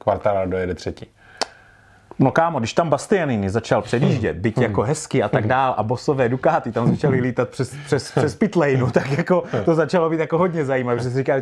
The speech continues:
Speaker 2: ty vogo, ten si ho zhodí teď, teď, jako.
Speaker 1: A k tomu se dostaneme,
Speaker 2: No,
Speaker 1: k tomu
Speaker 2: k tomu
Speaker 1: se
Speaker 2: se
Speaker 1: dostaneme.
Speaker 2: dostaneme.
Speaker 1: Ducati má totiž historickou výbornou zkušenost se svými jezdci, kteří se vzájemně sestřelují.
Speaker 2: Ano,
Speaker 1: Jestli si
Speaker 2: pravda,
Speaker 1: vzpomínáš
Speaker 2: ano,
Speaker 1: na rok
Speaker 2: ano, ano.
Speaker 1: dva tisíce šestnáct,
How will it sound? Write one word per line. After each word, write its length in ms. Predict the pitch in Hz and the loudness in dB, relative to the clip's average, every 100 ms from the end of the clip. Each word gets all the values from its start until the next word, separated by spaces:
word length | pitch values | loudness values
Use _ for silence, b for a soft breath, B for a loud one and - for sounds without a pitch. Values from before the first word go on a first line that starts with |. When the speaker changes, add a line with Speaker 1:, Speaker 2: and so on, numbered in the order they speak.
| - | 0
Speaker 2:
ty 100 | 151 | 2
vogo, 200 | 151 151 143 - | 2 0 -2 0
ten 220 | 151 185 | 0 0
si 140 | - | 2
ho 120 | 208 226 | 2 2
zhodí 360 | 190 214 156 143 | 2 0 -2 -2
teď, 220 | 247 147 - _ | -2 -2 -8 _
teď, 280 | 170 - - | -2 -2 -8
jako. 280 | 107 - 104 | -8 -6 -6
Speaker 1:
A 60 | |
k 60 | - | -2
tomu 220 | 175 226 | 0 -2
se 160 | - 156 | -2 -2
dostaneme, 440 | 139 - 117 143 | -2 -2 -2 2
Speaker 2:
No, 0 | |
Speaker 1:
k 20 | |
tomu 120 | 180 196 | 2 4
Speaker 2:
k 40 | |
tomu 160 | 175 185 | 2 2
Speaker 1:
se 60 | |
Speaker 2:
se 100 | 185 | 2
Speaker 1:
dostaneme. 20 | |
Speaker 2:
dostaneme. 360 | 202 196 220 120 | 0 -2 -4 0
Speaker 1:
Ducati 360 | 147 220 214 185 | 0 0 -2 -4
má 160 | 165 | -4
totiž 240 | 156 147 131 | -6 -6 -4
historickou 760 | 123 139 - 156 135 - 151 | -4 -2 -2 -2 -2 -2 -2
výbornou 440 | 113 113 123 131 127 | 0 2 2 0 -4
zkušenost 540 | - 107 117 113 117 | -4 -4 -4 -4 -6
se 140 | - | -6
svými 320 | 104 117 117 110 | -6 -2 0 0
jezdci, 320 | 107 - 110 | -2 -4 -4
kteří 200 | 110 104 | -2 -2
se 120 | 117 | -4
vzájemně 360 | 92 107 107 107 | 0 0 0 -6
sestřelují. 640 | 101 - 104 98 107 - B B | -10 -8 -4 -2 -2 -4 B B
Speaker 2:
Ano, 280 | 113 131 143 | 0 2 2
Speaker 1:
Jestli 180 | 156 147 | 0 0
si 80 | 120 | 0
Speaker 2:
pravda, 280 | 120 120 123 | 2 2 0
Speaker 1:
vzpomínáš 220 | 113 120 | 2 0
Speaker 2:
ano, 120 | 165 | 0
Speaker 1:
na 40 | 113 | 0
rok 80 | 123 | -2
Speaker 2:
ano, 0 | |
ano. 100 | 117 | -2
Speaker 1:
dva 140 | 117 | -2
tisíce 360 | 123 104 110 117 | -2 -4 -4 -4
šestnáct, 540 | 113 - 117 117 | -6 -4 -2 -2